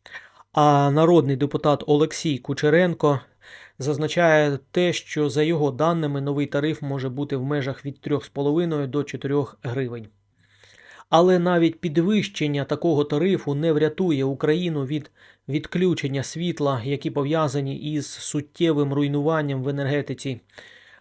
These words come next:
Ба більше, такі відключення можуть застосовуватися найближчі два роки. Про це заявив віце-президент Energy Club Максим Немчинов. Він додає, що влітку відключення, скоріше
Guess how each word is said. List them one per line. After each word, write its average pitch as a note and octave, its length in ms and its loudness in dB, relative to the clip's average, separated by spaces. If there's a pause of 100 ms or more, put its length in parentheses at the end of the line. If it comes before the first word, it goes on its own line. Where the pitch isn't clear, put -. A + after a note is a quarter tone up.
Ба D3 140 2
більше, D#3 600 0
такі D#3+ 260 -4
відключення D3+ 580 -2
можуть C#3+ 300 -2
застосовуватися D3 920 -2
найближчі C3+ 840 -6 (320)
два C3+ 460 0 (100)
роки. C#3 460 -2 (320)
Про - 120 0
це E3+ 160 2
заявив D3+ 500 4
віце-президент C#3+ 1000 0 (260)
Energy C#3+ 720 -2
Club D3+ 380 2 (120)
Максим D3 520 -2
Немчинов. C3+ 680 -4 (580)
Він E3+ 140 2
додає, E3 400 2
що D3+ 200 -2
влітку D3+ 440 -4
відключення, C#3 640 -6
скоріше C#3+ 600 -4